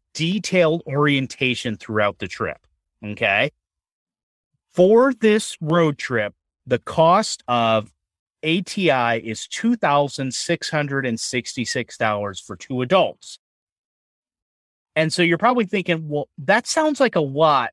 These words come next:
just for making the plans." But when you break it down, it's essentially a hundred and sixty-six dollars a night.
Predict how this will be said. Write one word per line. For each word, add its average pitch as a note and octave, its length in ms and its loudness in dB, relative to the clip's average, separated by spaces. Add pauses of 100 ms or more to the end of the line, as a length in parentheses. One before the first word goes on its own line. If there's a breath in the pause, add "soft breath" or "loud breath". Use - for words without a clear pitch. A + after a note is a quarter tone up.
just D#3+ 320 0
for - 220 -4
making C3 580 0
the G#2+ 400 0
plans." A#3 600 0
But - 160 -4
when F#3+ 120 0
you G#3+ 80 2
break C#4+ 300 -2
it A3 100 0
down, E3 460 -2 (560)
it's F#3 100 -8
essentially C4 520 2
a D3+ 40 -2
hundred F#3 300 0
and D#3 100 -6
sixty-six C#3+ 640 -4
dollars A2 400 0
a G#2 40 -4
night. G2+ 320 -4